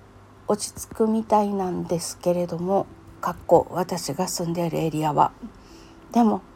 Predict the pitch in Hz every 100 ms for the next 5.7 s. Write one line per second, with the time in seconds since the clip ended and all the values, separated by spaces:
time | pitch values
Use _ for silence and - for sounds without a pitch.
0 | - - - 277 196 - 151 151 - -
1 | 143 175 185 254 254 - - - - -
2 | - - - - - 254 - - - -
3 | - - 381 - 311 - 320 - 381 -
4 | - 311 277 - 269 294 285 294 - 294
5 | 277 269 277 247 208 196